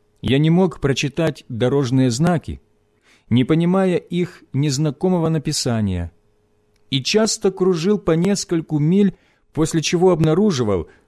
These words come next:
что повернул неправильно, и начинал всё сначала. И всё это время коварная депрессия не покидала меня.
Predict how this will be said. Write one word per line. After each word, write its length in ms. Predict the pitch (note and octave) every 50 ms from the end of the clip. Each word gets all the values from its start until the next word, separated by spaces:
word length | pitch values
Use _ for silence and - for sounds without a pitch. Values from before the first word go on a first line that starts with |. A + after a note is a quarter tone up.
| _ -
что 240 | - - - C3+
повернул 480 | B2+ D#3 D3 C#3+ D#3+ D#3+ F3+ F#3 F#3+ F3+
неправильно, 840 | E3+ D#3+ - - D#3 E3+ F3+ F#3 E3 C3+ G#2+ F#2 E2 D#2 D2 C#2+ - _ _ _ _ _ _ _ _ _ _ -
и 120 | - D3+
начинал 580 | D#3 D3 C#3 - - C#3+ C#3+ D#3+ F3+ F#3+ G3 E3
всё 320 | B2+ - - - - C3+
сначала. 760 | C3 - - C3 B2 - - - A#2+ A2 G#2 F2+ D#2+ D2 D2 _ _ _ _ _ _ _ _ _ _ _ _ _ _ _ _ _ _ _ _ _ _ _ _ _ _ -
И 120 | G#2+ G#2+
всё 280 | - - - - D#3+ D#3
это 220 | C#3+ B2 - B2+
время 500 | A2+ B2+ C#3 D#3+ E3 D3 A2 F2+ D2 C#2 - _ _ _ _ _ _ _ _ _ _ _ -
коварная 640 | - B2+ B2+ C3+ D3+ D3+ D3+ C#3 C#3 C3+ C3+ B2+
депрессия 760 | A2+ A2 G#2 - C#3 D#3 F3 F3+ - - F#3 F3+ F3+ F3 E3+ - _ _ _ _ -
не 280 | G#2 G#2 C3+ D#3+ E3+
покидала 560 | E3 F#3+ F3 F3+ G3 E3 C3+ B2+ A#2+ A#2+ B2
меня. 440 | B2 B2+ A#2+ A#2 G#2 F2+ E2 D2 C2+